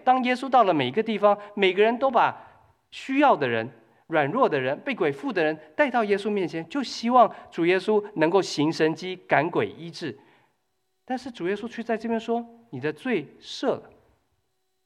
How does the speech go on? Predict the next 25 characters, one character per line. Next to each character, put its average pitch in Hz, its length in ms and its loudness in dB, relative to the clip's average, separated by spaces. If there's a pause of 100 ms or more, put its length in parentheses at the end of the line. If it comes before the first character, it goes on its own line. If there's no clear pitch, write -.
(640)
最 311 220 2
大 233 240 4
的 143 220 0 (140)
反 131 240 2
应 170 140 0
惊 165 200 -6
讶 156 140 4
的， 107 100 -10 (140)
还 151 200 0
是 208 160 -6
那 185 120 0
些 175 240 -2 (220)
远 135 240 -2
道 185 180 4
从 151 220 -6
耶 190 100 2
路 202 140 0
撒 175 160 2
冷 147 160 0
来 120 160 0
的 123 200 0 (280)
宗 208 220 -2
教 202 160 4
领 113 200 -8
袖、 147 240 -4